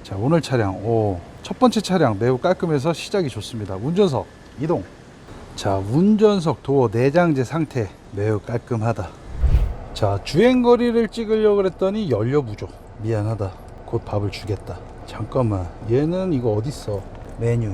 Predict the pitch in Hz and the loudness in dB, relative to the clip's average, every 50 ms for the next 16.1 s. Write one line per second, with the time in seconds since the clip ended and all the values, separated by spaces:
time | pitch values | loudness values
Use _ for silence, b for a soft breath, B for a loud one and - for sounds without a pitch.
0 | 98 107 123 131 123 - - - 104 98 95 90 92 - - - - - - - | -2 -4 -4 -4 -4 -6 -8 -8 -6 -6 -6 -6 -8 -10 -10 -12 -16 -14 -12 -12
1 | - - - 110 87 85 - - _ - 98 - - - 120 - - 156 127 104 | -12 -10 -10 -12 -12 -12 -14 -14 _ -12 -12 -8 -4 -4 -4 -4 -2 -2 -2 -2
2 | 101 95 101 110 135 165 - - - 202 180 180 - 131 127 - - - 92 - | -2 -2 0 0 0 0 -2 -4 -10 -10 -10 -10 -8 -8 -10 -8 -10 -14 -16 -16
3 | - - _ _ _ _ - - - - 151 185 214 202 185 170 127 104 - - | -18 -20 _ _ _ _ -18 -10 -2 2 2 4 4 4 4 4 4 4 0 0
4 | - 247 226 - - - 120 131 143 147 139 123 107 - - 190 185 131 104 107 | 0 0 0 0 2 4 6 6 6 6 4 2 0 -2 -4 -4 -2 -2 -2 -4
5 | 120 117 123 110 98 101 101 - - 139 160 170 - 151 202 - - - - 101 | -4 -4 -4 -4 -6 -8 -12 -12 -12 -12 -12 -8 -4 -4 -4 -4 -6 -10 -10 -10
6 | - - - - - - - - - 98 104 117 127 127 113 123 110 95 101 107 | -10 -10 -14 -16 -16 -16 -16 -14 -12 -8 -6 -6 -4 -4 -4 -4 -2 -2 -2 -2
7 | 110 - 151 160 165 175 160 123 113 101 90 - - - - - - 104 101 110 | 0 2 2 2 2 0 0 -2 -4 -6 -6 -10 -16 -18 -16 -10 -6 -4 0 0
8 | 120 127 120 - - 113 110 110 123 143 151 - - - - - - - - - | 0 0 0 -2 0 0 2 4 2 2 0 -4 -14 -18 -18 -18 -16 -12 -10 -10
9 | - 110 - - - 107 113 131 123 104 92 - - 110 107 107 104 98 90 92 | -10 -10 -10 -12 -12 -8 -6 -4 -4 -4 -4 -6 -8 -6 -6 -4 -4 -4 -6 -8
10 | - - - - - - - - - - 113 135 170 175 - 214 233 226 220 202 | -10 -12 -16 -18 -18 -18 -16 -10 -6 0 2 4 4 4 2 0 0 0 0 2
11 | 185 196 175 - 196 220 240 240 - - - 101 101 101 101 98 - 110 107 107 | 0 0 0 2 2 2 2 0 -4 -12 -12 -8 -6 -6 -6 -6 -4 -4 -4 -4
12 | - - 113 117 117 117 104 101 90 - - - - - - 127 131 117 120 143 | -4 -4 -2 -2 -2 -2 -2 -4 -6 -8 -12 -18 -16 -10 -6 -4 -2 2 4 4
13 | 175 180 247 254 262 240 254 226 220 233 240 214 233 233 226 226 214 175 147 131 | 4 4 4 2 2 2 2 0 0 0 0 0 2 2 2 2 2 2 2 2
14 | 147 156 147 - - - 254 262 269 262 240 233 208 175 - - 135 147 180 226 | 0 0 -2 -4 -4 -2 0 4 4 6 6 6 4 2 0 -2 -2 0 2 2
15 | 220 208 185 139 127 135 139 156 160 160 151 135 135 143 143 143 135 143 180 147 | 2 2 2 0 0 0 0 0 0 0 -2 -2 -2 -2 -2 -2 -2 -2 0 -2
16 | 101 | -2